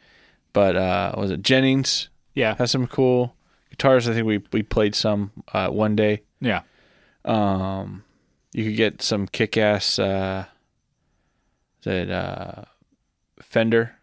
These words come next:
Speaker 1: You could do a Fender custom shop,
Speaker 2: Yeah,
Speaker 1: which would
Speaker 2: you
Speaker 1: be
Speaker 2: could,
Speaker 1: really
Speaker 2: yeah,
Speaker 1: cool.
Speaker 2: you could, you could totally
Speaker 1: That's
Speaker 2: do that.
Speaker 1: probably what I would do, actually.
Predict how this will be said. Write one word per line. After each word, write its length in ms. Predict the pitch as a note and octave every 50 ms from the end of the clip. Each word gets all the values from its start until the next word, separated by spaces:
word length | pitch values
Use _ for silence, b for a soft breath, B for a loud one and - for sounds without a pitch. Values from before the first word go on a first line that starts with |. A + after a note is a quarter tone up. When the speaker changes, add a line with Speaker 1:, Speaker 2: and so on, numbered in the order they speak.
| _ _
Speaker 1:
You 300 | - C3 C3+ D3+ E3 D3
could 100 | A#2 - -
do 180 | C#3 C#3 C#3+
a 20 | B2
Fender 300 | - - D3 C3+ B2+ A2+
custom 360 | - - A#2+ A2+ - C3 A2+
shop, 320 | - - - - - - _
Speaker 2:
Yeah, 120 | C3+ C#3 A#2+
Speaker 1:
which 80 | G2+
would 80 | G#2 G2+
Speaker 2:
you 60 | F#2
Speaker 1:
be 20 | F2+
Speaker 2:
could, 40 | G2
Speaker 1:
really 180 | G2+ - B2+
Speaker 2:
yeah, 60 | B2
Speaker 1:
cool. 200 | A#2 G2 F#2 F#2+
Speaker 2:
you 140 | G#2+ A2+ A#2+ G#2+
could, 80 | - -
you 60 | A#2+ G#2+
could 80 | B2
totally 160 | - A#2 A#2+
Speaker 1:
That's 80 | G#2+ G2
Speaker 2:
do 60 | G#2 G#2
that. 40 |
Speaker 1:
probably 240 | - E3+ D#3+ D#3+ D3
what 160 | B2+ A#2 G#2+
I 80 | G2+ F#2+
would 180 | F#2 F#2+ F#2+ E2+
do, 200 | F#2+ F#2 E2+ D#2
actually. 520 | D2+ D#2 - - - E2+ D#2+ D#2+ F#2+